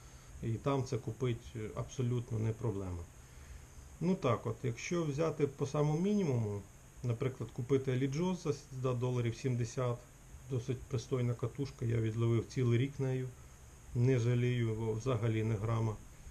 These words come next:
Це десь сімдесят доларів, да? І палка, ну, така, сама там проста, от, наприклад, як оця, от, да? Schwarzоnger або, або Garcia сорок сто сорок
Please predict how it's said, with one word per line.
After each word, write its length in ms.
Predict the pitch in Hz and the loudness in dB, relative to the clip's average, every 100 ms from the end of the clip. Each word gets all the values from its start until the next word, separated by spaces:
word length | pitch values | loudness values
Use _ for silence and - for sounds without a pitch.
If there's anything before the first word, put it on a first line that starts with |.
| - - - - - | -16 -16 -16 -14 2
Це 120 | 151 | 4
десь 180 | 131 - | 4 2
сімдесят 540 | 139 123 120 175 170 | 2 2 2 0 0
доларів, 440 | 190 190 185 175 143 | 2 2 2 0 0
да? 220 | 156 170 - - - - - - - 160 | -2 -2 -6 -18 -20 -20 -20 -20 -8 -2
І 80 | |
палка, 720 | 135 170 175 175 - 147 139 123 131 | 0 2 2 0 2 2 2 0 -2
ну, 220 | 175 175 147 - - | -2 -2 -6 -12 -6
така, 360 | 123 - 113 101 - | -4 0 -2 -2 -8
сама 360 | - 147 135 120 | 0 2 4 2
там 260 | 123 101 - | 0 -6 -2
проста, 480 | 127 120 - 190 180 | -2 -2 -2 0 4
от, 220 | 117 - | 2 2
наприклад, 380 | 117 - - - | 2 2 6 8
як 160 | - - | 8 6
оця, 240 | - 117 | -2 0
от, 180 | 101 98 | -2 -2
да? 80 | 117 | -2
Schwarzоnger 920 | 139 135 - 123 107 110 120 107 107 | -2 -2 -4 0 0 2 2 2 0
або, 180 | 104 107 | 0 0
або 480 | 110 113 117 110 117 | 0 2 0 0 -2
Garcia 420 | 107 - 110 101 98 - | -2 -4 -4 -2 -6 -6
сорок 260 | 131 113 107 | 0 2 2
сто 160 | - - | -4 -10
сорок 360 | - 107 101 | -2 -2 -2